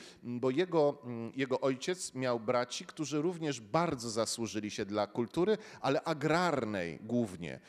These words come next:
tak? Oni fantastycznie prowadzili te majątki, ale jeden z, z, z jego stryjów poszedł na całość, czyli uwłaszczył wszystkich chłopów i rozdał swój majątek.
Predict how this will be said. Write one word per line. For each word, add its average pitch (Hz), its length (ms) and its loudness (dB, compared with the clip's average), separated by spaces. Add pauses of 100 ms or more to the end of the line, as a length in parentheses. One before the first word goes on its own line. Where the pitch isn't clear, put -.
(120)
tak? 143 260 -4 (120)
Oni 147 220 2
fantastycznie 147 800 -2
prowadzili 123 600 -2
te 131 120 -2
majątki, 110 680 -4 (320)
ale 135 200 4
jeden 202 320 4
z, - 140 -4 (360)
z, 127 260 -4
z - 60 -6
jego 131 280 2
stryjów - 760 0 (280)
poszedł 160 380 2
na 147 80 0
całość, 104 680 0
czyli 156 420 0 (160)
uwłaszczył 139 580 2
wszystkich - 380 -6
chłopów 220 400 2
i 170 60 4
rozdał 123 340 4
swój 95 260 -4
majątek. 73 600 -6